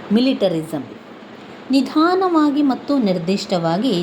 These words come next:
ಜಪಾನಿನ ರಾಜಕೀಯದಲ್ಲಿ ಮಿಲಿಟರಿಯ ಪ್ರಭಾವ ಹೆಚ್ಚಾಗ್ತಾ ಹೋಯಿತು. ಎರಡನೆಯ ಚೀನಾ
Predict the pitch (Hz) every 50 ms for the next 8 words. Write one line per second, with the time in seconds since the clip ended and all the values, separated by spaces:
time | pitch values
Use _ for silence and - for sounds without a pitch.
0 | 170 151 - 180 180 - 175 170 170 170 175 175 170 170 160 160 160 156 151 165
1 | 156 - - 160 156 156 151 147 214 302 294 208 190 240 - - - - - -
2 | 226 254 294 370 359 339 311 294 294 285 269 - 214 190 165 156 160 160 156 156
3 | 165 165 175 156 - - - 170 151 - - - 175 190 262 330 330 - - -
4 | - - - - - - - - - - - - 285 302 330 320 349 359 359 359
5 | 359 359 359 - - - 285 269 269 349 339 247 214 240 254